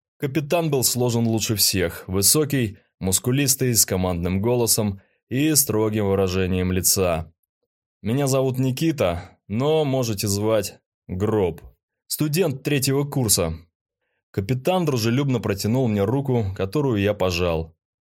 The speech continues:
«Гроб? Ты че, долбанный год?» спросил Герц. «А тебе какое дело?»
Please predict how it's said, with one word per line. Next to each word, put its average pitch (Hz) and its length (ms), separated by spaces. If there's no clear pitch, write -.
«Гроб? 87 600
Ты - 120
че, 113 280
долбанный 117 500
год?» 143 360
спросил 95 480
Герц. 92 380
«А 117 100
тебе 151 340
какое 113 360
дело?» 95 480